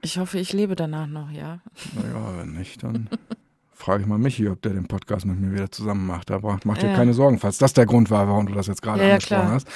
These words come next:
Speaker 1: Ja. <laughs>
Speaker 2: Nein, natürlich, äh, wirst du weiterleben. Hab ich, ich hab natürlich auch ein bisschen,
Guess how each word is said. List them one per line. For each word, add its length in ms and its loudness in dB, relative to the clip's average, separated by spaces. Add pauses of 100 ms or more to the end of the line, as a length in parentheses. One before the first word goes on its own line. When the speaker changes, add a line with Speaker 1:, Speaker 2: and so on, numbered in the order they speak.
(600)
Speaker 1:
Ja. 120 -2
<laughs> 480 -14
Speaker 2:
Nein, 340 -2
natürlich, 480 -2
äh, 260 -4
wirst 220 2
du 80 0
weiterleben. 580 4
Hab 80 -2
ich, 120 -6 (220)
ich 60 -12
hab 80 -6 (120)
natürlich 260 -6
auch 240 0
ein 140 -2
bisschen, 540 0